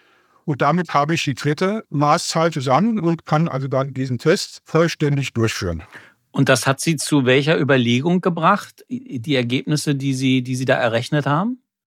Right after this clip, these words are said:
Speaker 1: Unter der Voraussetzung, dass die Streeck-Schätzung einigermaßen korrekt ist, habe ich hier eine falsch positiven Quote von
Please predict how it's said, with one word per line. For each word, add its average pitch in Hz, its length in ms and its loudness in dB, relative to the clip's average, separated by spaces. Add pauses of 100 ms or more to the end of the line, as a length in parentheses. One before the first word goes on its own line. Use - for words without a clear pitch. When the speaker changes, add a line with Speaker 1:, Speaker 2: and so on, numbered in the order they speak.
(120)
Speaker 1:
Unter 196 260 0
der 170 180 2
Voraussetzung, 220 760 0
dass 190 180 -2
die 185 120 -2
Streeck-Schätzung 180 1120 0 (400)
einigermaßen 147 720 0
korrekt 139 360 0
ist, 190 340 -2 (1120)
habe 170 280 0
ich 170 140 -2
hier 180 320 0
eine 156 180 0
falsch 175 380 0
positiven 185 680 0
Quote 170 400 0
von 147 380 -4